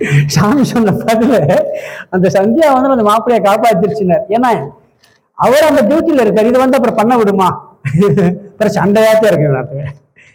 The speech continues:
சந்தியா வந்தனா அந்த மாப்பிள்ளையை காப்பாத்திருச்சுங்கிறாரு சாமி. எப்படி சொல்றாரு பாருங்க பதில. ஏன்னா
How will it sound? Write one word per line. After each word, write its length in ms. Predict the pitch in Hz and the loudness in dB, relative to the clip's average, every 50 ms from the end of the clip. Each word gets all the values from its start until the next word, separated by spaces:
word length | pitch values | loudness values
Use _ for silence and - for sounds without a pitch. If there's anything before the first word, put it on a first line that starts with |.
| _ _ - _ - 160 | _ _ -20 _ -4 0
சந்தியா 340 | 185 220 233 277 294 294 277 262 254 | 0 2 2 2 2 2 2 2 0
வந்தனா 240 | 240 240 247 262 320 | 0 0 0 2 2
அந்த 160 | 330 311 262 | 2 2 0
மாப்பிள்ளையை 520 | 214 202 214 247 - - 269 240 - 220 233 | 0 0 0 0 0 0 -2 0 0 0 -2
காப்பாத்திருச்சுங்கிறாரு 760 | 247 240 285 262 240 190 254 214 - - 226 208 196 185 156 | 0 0 0 0 0 0 -2 -4 -2 -2 0 0 2 0 0
சாமி. 360 | 139 156 170 175 170 147 - - - _ _ - _ _ _ _ _ | 0 0 0 0 0 -2 -6 -10 -18 _ _ -20 _ _ _ _ _
எப்படி 380 | 160 143 151 185 - 294 277 | -2 0 0 0 2 0 0
சொல்றாரு 300 | - 233 226 220 220 196 | 2 2 2 2 2 2
பாருங்க 380 | 190 180 160 151 147 143 151 156 | 2 0 0 0 -2 -2 0 0
பதில. 420 | 175 180 165 143 - - 151 139 - - _ _ _ _ _ _ _ _ _ | 0 0 0 0 -2 -4 -4 -8 -8 -10 _ _ _ _ _ _ _ _ _
ஏன்னா 40 | 277 | 0